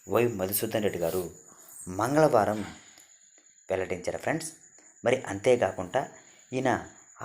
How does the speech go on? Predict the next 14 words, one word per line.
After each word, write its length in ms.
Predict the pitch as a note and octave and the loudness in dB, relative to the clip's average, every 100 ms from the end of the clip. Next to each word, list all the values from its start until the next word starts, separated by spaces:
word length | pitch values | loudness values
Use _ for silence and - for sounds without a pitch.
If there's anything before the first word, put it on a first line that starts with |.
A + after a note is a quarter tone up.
| C3 | 4
ఆర్సిరి 320 | E3 - F#3 C3+ | 4 4 4 4
హిల్స్లో 340 | B2 - B2+ B2 - - | -2 2 2 2 -2 -2
జరుగుతున్నటువంటి 960 | G2 G2+ G2+ F#2+ F2+ F2+ G#2 G2 D2+ - - - - G#2 | -2 -2 -2 -2 -2 -4 -4 -4 -6 -14 -20 -20 -8 0
అటవీ 340 | G#2+ C3 C#3+ C3 | 2 2 2 2
శాఖ 200 | A2+ A2+ - - | 2 2 0 -2
అభివృద్ధి 280 | F#2+ G2+ G#2 | -4 0 0
పనులను 380 | - F#2+ F#2+ F2+ | 0 0 -2 -4
పరిశీలించారు. 680 | F2 - F2+ F2 E2+ F2 C3+ D3+ - - - - - | -6 -6 -8 -8 -8 -8 -8 -12 -20 -20 -20 -18 -6
అనంతరం 420 | G2+ A2 G#2+ G2+ E2 - - - - | -4 0 2 2 -2 -16 -20 -20 -6
మీడియాతో 420 | F#2+ G#2 G2+ - F#2 | 0 4 4 2 -2
మాట్లాడుతూ, 720 | E2+ D#2+ E2+ E2+ D3 D#3 - - - - - F#2+ | -4 -6 -6 0 0 0 -2 -14 -20 -20 -12 0
మొత్తం 340 | A2 - C#3+ D3 - | 0 2 0 0 -4
అటవీ 320 | G2 G#2+ A2 | -2 0 0
శాఖలో 540 | G2 F2+ G2 G2 D#2 | -2 -2 0 0 -2